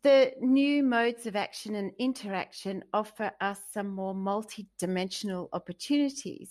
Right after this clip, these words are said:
For example, many of us are using whiteboarding tools, which offer us a new sense of online movement and stillness and interaction, which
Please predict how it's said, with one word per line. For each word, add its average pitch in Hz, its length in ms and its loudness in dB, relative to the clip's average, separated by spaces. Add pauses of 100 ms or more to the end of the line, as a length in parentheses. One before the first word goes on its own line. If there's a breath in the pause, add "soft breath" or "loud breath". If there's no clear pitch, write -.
(100)
For 233 200 2
example, 214 580 -2
many 196 320 -2
of 185 100 -6
us 185 220 -6
are 190 40 -6
using 185 460 -6
whiteboarding 180 920 -2
tools, 220 600 -2
which - 260 -6
offer 208 340 -4
us 185 220 -6
a 185 120 -4
new 208 520 -2
sense 190 640 -6
of 175 280 -2 (160)
online 180 760 -2
movement 208 1080 -4 (720 loud breath)
and 208 420 0
stillness 226 920 0
and 214 500 4
interaction, 202 920 -6
which - 400 -10